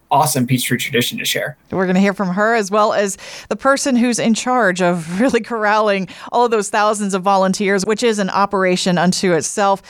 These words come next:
Speaker 2: Tina Sjogren of Atlanta Track Club will join us a little bit later on the podcast to explain, too,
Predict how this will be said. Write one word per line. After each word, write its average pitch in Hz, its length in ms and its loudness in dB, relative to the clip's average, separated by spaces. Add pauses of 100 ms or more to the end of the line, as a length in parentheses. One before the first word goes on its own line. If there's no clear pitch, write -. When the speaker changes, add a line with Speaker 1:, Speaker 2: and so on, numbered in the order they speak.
(180)
Speaker 2:
Tina 214 220 2
Sjogren 185 460 0
of 151 140 -2
Atlanta 170 380 2
Track 165 260 -2
Club 165 220 0
will 156 80 0
join 165 200 0
us 160 120 0
a 175 60 -2
little 170 160 2
bit 147 120 2
later 165 220 2
on 156 80 2
the 156 80 -2
podcast 170 640 -2
to 180 140 0
explain, 180 400 0
too, 294 380 0